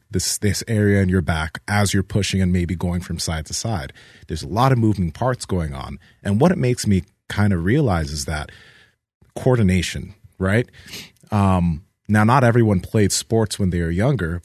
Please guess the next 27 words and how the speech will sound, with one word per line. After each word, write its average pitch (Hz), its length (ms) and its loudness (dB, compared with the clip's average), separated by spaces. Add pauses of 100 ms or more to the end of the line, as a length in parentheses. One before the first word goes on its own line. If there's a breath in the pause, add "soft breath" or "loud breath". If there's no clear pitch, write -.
but 98 140 0
if 98 140 -2
there 123 200 2
is 131 140 0
a 95 60 -2
kid 160 320 -2
that's - 480 -10 (220)
been 104 160 2
an 95 120 0
athlete 98 520 -2 (140)
since - 260 -6
they 95 120 -2
were 87 100 -2
younger, 92 420 -2
there's 101 320 0
already 123 260 2
this 104 240 -2
aspect 98 500 -4
of 85 160 -8
coordination 95 680 -2
or 90 60 -2
body 90 300 -4
coordination 123 680 -4 (440 loud breath)
that, 92 440 2 (140)
uh, 82 160 -10 (100)
they 92 220 0
have 92 580 0